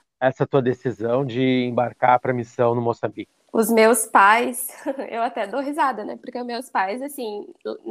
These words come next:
Speaker 2: inicialmente, eles não, não deram, assim, eles acharam que era uma decisão, né? Eles, assim, ah, claro, eles n-, em nenhum momento disseram não ou que não apoiavam, nada disso,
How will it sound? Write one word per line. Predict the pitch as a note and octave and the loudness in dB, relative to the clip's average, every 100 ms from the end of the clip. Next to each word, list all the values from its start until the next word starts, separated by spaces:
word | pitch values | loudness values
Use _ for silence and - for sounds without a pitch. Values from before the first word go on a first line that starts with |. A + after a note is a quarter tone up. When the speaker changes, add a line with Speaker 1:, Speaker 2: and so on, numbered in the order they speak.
| A3+ G#3+ | -10 -6
Speaker 2:
inicialmente, | A#3+ A#3+ E4 C#4 A#3+ A3+ G3+ D#4 - D4 _ _ _ _ _ | -6 -4 -4 -4 -4 -2 -4 -4 -10 -14 _ _ _ _ _
eles | - A3+ A#3 B3 B3 A#3+ A#3+ A#3+ B3 - | 0 0 0 -6 -6 -6 -6 -6 -8 -8
não, | B3+ B3 B3 B3+ B3+ B3 B3 C4 - _ | -4 0 2 2 2 0 -2 -8 -16 _
não | A#3+ A#3 B3+ | -6 -4 -2
deram, | A#3+ A#3 A3+ B3 B3 B3 A#3+ A#3 A#3 A#3 _ _ | 2 2 2 0 -2 -2 -4 -6 -10 -16 _ _
assim, | - - A3 G#3+ | -10 -2 0 0
eles | G#3 G#3+ A3 - | -2 -4 -6 -4
acharam | - B3 A#3+ A#3+ A3+ B3+ | -2 -2 0 2 2 0
que | B3+ B3+ B3 B3 | -6 -10 -6 0
era | A#3+ B3 B3 B3 - | 0 2 0 -2 -6
uma | B3+ B3 | -8 -8
decisão, | B3 C4 - A#3 C4 D4 _ _ _ _ _ _ _ _ | -4 -6 -4 -4 -4 -6 _ _ _ _ _ _ _ _
né? | G#3+ A3+ | -6 -4
Eles, | A#3+ A#3 | -6 -8
assim, | A3+ - A3+ G#3+ G3 - _ _ _ _ | -12 -8 -4 -4 -6 -12 _ _ _ _
ah, | - F#3+ | -6 -4
claro, | - G#3+ D4 A#3 | 2 4 4 2
eles | F#3+ G3+ | -2 -6
n-, | G3+ - G3 - | -8 -8 -8 -4
em | G#3+ | -4
nenhum | G#3 G#3 G#3 | -2 -2 -2
momento | G#3+ C4 C4+ G#3 A3 C4+ | -2 -4 -2 -4 -4 -6
disseram | A3+ B3 - G3 A3 A#3+ | -6 -6 -2 -2 -2 -4
não | G3+ E3+ F#3+ C4 A#3 | -4 -4 -4 -4 -4
ou | G3 F#3 F#3 F3+ | -4 -4 -4 -8
que | - G#3 | -12 -12
não | F#3 F#3 | -6 -6
apoiavam, | F#3+ - F#3 D#3 G3 A3+ | -6 -8 -4 2 2 2
nada | G3+ G3 C4 | -4 -4 -4
disso, | G3 G#3+ - | -4 -6 -6